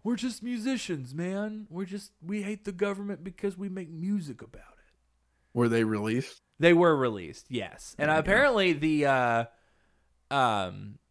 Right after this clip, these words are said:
Speaker 1: <laughs> it's funny. So, um, Menek, um,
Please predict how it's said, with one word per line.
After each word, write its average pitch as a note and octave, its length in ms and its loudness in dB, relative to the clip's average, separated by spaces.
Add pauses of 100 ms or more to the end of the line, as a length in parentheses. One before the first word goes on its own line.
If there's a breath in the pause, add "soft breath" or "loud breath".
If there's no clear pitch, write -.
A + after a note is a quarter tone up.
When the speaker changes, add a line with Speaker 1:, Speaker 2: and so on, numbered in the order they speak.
(160)
Speaker 1:
<laughs> - 300 -20
it's C#3+ 800 0
funny. F3+ 340 4 (240 loud breath)
So, E3 500 4
um, A2 540 -2 (100)
Menek, D3+ 400 2 (200)
um, G#2 540 -6